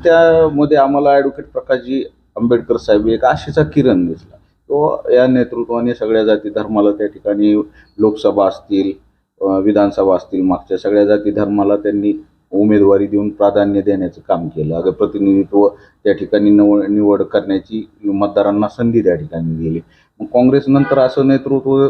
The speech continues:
आम्हाला दिसल्यामुळे आम्ही त्या पक्षामध्ये, अ, प्रवेश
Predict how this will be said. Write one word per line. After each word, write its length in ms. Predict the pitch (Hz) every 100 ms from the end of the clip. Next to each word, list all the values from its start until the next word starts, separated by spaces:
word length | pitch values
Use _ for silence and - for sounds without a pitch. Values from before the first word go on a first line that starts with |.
| - -
आम्हाला 380 | 123 127 127
दिसल्यामुळे 540 | 127 127 123 120 123 123
आम्ही 180 | 123 127
त्या 120 | 123
पक्षामध्ये, 720 | - - - 95 101 107 113 - -
अ, 140 | - 90 - _ _ _ _ _
प्रवेश 360 | 131 135 139